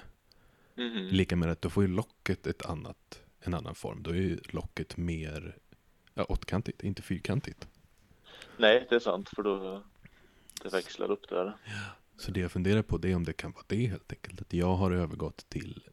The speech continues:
Speaker 2: mer fyrkantig form. För i början så var ju då även insidan var ju inte helt fyrkantig, utan den var ju då
Speaker 1: Mm.
Speaker 2: åttkantig.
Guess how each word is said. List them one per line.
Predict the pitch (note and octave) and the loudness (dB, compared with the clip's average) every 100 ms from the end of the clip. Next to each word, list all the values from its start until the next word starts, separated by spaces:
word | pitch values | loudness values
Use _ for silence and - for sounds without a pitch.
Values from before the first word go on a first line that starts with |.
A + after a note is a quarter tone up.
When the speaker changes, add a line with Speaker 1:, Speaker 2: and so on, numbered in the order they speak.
| _ | _
Speaker 2:
mer | - E2+ D#2+ D2+ | -2 -2 -2 -6
fyrkantig | - D#2 - - - A2+ | -4 -4 -4 -6 -6 -6
form. | - - - | -8 -16 -6
För | - | 0
i | E2+ | 4
början | F#2 F2 F2 | 6 6 4
så | G2 | 4
var | G2+ G2 | 6 6
ju | |
då | F2 D#2+ | 6 4
även | D#2+ D#2 D2+ D2+ D2 | 4 0 -4 -8 -4
insidan | - E2+ D#2 - F#2 A2+ G#2+ | -2 -2 -2 -2 2 2 4
var | F2+ | 2
ju | |
inte | D#2+ - | 0 -4
helt | D2+ D2 - | -10 -10 -10
fyrkantig, | - - - - - - | -10 -10 -10 -14 -12 -12
utan | E2+ D#2+ | -10 -10
den | D#2 E2 | -8 -4
var | F#2 | -2
ju | F2+ | 0
då | F2 | 0
Speaker 1:
Mm. | - | 0
Speaker 2:
åttkantig. | F#2 - F2 - - - | 0 0 -10 -10 -12 -16